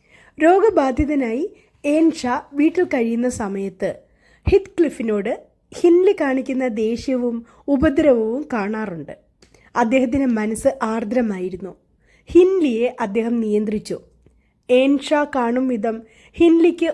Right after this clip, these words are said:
ഒന്നും ചെയ്യാൻ കഴിഞ്ഞില്ല. ഏൻ ഷായുടെ പിന്തുണയുള്ളതുകൊണ്ട്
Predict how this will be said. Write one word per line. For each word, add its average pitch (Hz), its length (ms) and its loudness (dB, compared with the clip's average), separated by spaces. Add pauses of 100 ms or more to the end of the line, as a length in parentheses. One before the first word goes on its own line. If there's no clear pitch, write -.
ഒന്നും 339 340 2
ചെയ്യാൻ 240 300 -2
കഴിഞ്ഞില്ല. 196 500 -8 (840)
ഏൻ 254 280 4
ഷായുടെ 262 460 2
പിന്തുണയുള്ളതുകൊണ്ട് 247 1120 -2